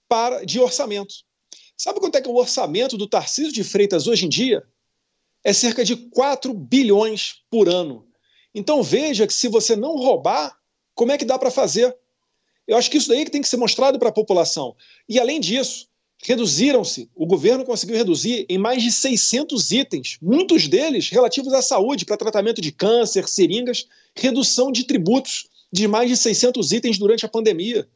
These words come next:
Isso tudo é reflexo do que que dá pra você fazer se você não roubar.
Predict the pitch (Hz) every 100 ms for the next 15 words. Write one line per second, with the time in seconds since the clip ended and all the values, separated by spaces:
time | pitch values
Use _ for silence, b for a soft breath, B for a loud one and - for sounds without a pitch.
0 | _ B B B B 254 320 285 - 277
1 | 262 262 254 196 269 285 - 220 285 294
2 | 247 240 226 226 175 254 277 240 254 277
3 | 262 294 208 247